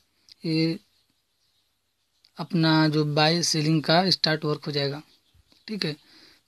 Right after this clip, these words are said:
तो जो अभी में इसका टू पॉइंट फ़ाइव डॉलर है, तो उस टाइम ये थ्री डॉलर पहुंच जाएगा। और देखिए, your purchase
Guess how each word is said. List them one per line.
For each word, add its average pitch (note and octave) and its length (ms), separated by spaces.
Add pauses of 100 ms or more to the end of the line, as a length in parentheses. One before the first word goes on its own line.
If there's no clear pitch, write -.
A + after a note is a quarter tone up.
तो D#3+ 400
जो E3 300 (180)
अभी E3 240
में F#3+ 160
इसका F3 260
टू F3+ 160
पॉइंट F3 220
फ़ाइव E3 200
डॉलर D#3 280
है, D3+ 160 (680)
तो E3 140
उस E3+ 260
टाइम E3 240
ये F3 60 (540)
थ्री E3+ 140
डॉलर D#3 220
पहुंच D3+ 220
जाएगा। C#3+ 320 (1600)
और F3+ 120
देखिए, F#3+ 680 (140)
your F#3 180 (140)
purchase F3 560